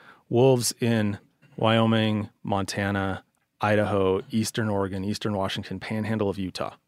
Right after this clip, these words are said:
like, that whole population was delisted. Prior to, uh, the prior administration doing a nationwide delisting rule that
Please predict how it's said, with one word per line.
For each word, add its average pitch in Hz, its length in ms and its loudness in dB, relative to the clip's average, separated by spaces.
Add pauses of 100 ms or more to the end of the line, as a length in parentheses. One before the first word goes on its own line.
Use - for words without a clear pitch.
like, - 200 -8
that 101 200 -2
whole 113 240 0
population 98 680 -2 (800)
was 95 120 -6
delisted. 95 520 -2 (1040)
Prior 151 400 8
to, 117 540 4 (440)
uh, 110 380 0 (180)
the 104 200 0 (100)
prior 127 240 6
administration 131 800 4
doing 127 260 4
a 110 60 2
nationwide 110 640 2
delisting 101 560 -2
rule 98 260 2
that 104 160 -2